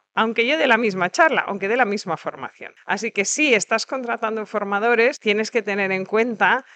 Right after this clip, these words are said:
qué valor tiene para el formador tu sello. Si tienes un sello que vale mucho, eres esade, igual hasta vengo gratis porque quiero el sello. Si, por el contrario, eres, lo que hablamos, ¿eh? el Centro Cultural de mi barrio que va a dar una charla para tecnología para mercerías y negocios locales,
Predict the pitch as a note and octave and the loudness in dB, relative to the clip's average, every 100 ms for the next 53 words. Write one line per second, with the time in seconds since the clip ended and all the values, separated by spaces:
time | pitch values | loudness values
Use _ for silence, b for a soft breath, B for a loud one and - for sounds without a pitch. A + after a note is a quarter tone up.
0 | b - B3+ B3+ A3 G3 F#3+ A3 A3 A#3+ | b 0 6 8 10 8 8 8 8 4
1 | C4+ _ G3 F#3 F3+ F#3 F3 D#3+ D#3+ F3 | -4 _ -2 0 0 -2 0 0 0 -4
2 | D3+ E3 F3+ A#3 A#3+ - B3+ B3 - - | 0 0 2 2 0 2 2 2 0 2
3 | E3 B2+ B2+ - - D#3 D3 F3 G3 G#3 | 2 0 -12 -14 -16 -14 -6 -6 -4 -8
4 | F#3+ A3 D#3+ C3+ B2 B2+ C#3+ D#3+ A3 A#3+ | -4 -4 -4 -6 -6 -6 -6 -4 -6 -4
5 | A3 A#3 F#4+ - D#3 - - - E3+ E3+ | 0 0 0 -4 -4 -4 -10 -6 2 2
6 | D#3+ G3 G#4 - F3 G#3+ G#3+ F3 F3 G3+ | 4 -2 -2 -4 0 2 2 2 2 0
7 | D3 F#3+ A#3+ D3 - - F3 D3 C#3 F#3 | 4 4 4 0 -12 -10 -10 -8 -2 0
8 | F#3 D3 A#3 A3+ C#3 _ - - A#3+ A3+ | 0 0 0 0 -2 _ -8 0 2 0
9 | - - D3 D3 C#3+ D#3 G3 G#3+ A3+ E3 | -2 -8 -6 -6 -8 -2 6 6 6 0
10 | - G#3+ A3 F#3+ D3 - - - D#3 D3 | 2 6 8 6 4 -4 -12 -10 -4 -2
11 | D3+ D#3 G#3 A3+ D#3+ F3 F3 F3+ F3 F3+ | -4 -4 -2 -2 -2 -4 -4 -4 -4 -2
12 | F3 E3+ E3+ E3+ E3+ F#3 F#3+ D3 C3+ C#3 | 2 2 0 -4 2 2 2 -4 -6 -2
13 | D3+ E3+ F3+ F3 F3 - G3 E3+ C#3 - | 0 2 2 0 -2 -2 -2 0 -4 -2
14 | C#3+ C3+ C#3+ C#3+ C3 C#3 F3 F3 F3 F3 | -4 -4 -6 -8 -8 -6 -2 -2 2 2
15 | F3 E3+ - E3 F3 F#3 - C#3+ C3+ C3+ | 2 -2 -2 -4 0 0 -2 -8 -6 -8
16 | - F3+ F3+ F3 A3 A3+ B3 C#4+ | -4 -2 0 4 6 8 8 6